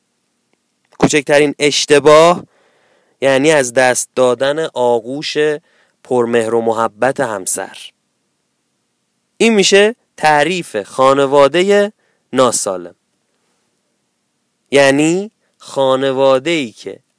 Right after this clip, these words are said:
اگرها در اون خیلی زیاده. قاعدتاً در طیف مقابلش هم خانوادهٔ سالم رو داریم،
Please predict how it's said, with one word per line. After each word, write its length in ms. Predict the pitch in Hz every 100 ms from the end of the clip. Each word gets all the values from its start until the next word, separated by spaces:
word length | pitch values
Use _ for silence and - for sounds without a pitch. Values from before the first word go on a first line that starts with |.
| _
اگرها 720 | 131 135 135 135 127 131 156
در 240 | 170 147 127
اون 440 | 135 135 143 151 _ _ _ _ _
خیلی 380 | - 156 123 98
زیاده. 480 | 95 - - - - _ _ _ _ _ _ _ _ _ _ _ _ _ _ _ _ _ _ _ _ _ _ _ _ _ _ _ _ _ _ _ _ _ _ _ _ _ _ _
قاعدتاً 360 | 120 117 117 147
در 240 | 151 135 - -
طیف 340 | 127 120 -
مقابلش 760 | 113 113 110 110 117 143 147 156
هم 140 | 147
خانوادهٔ 640 | - 120 113 107 104 131 165
سالم 600 | - 131 113 117 127 98
رو 120 | 92
داریم، 280 | 95 92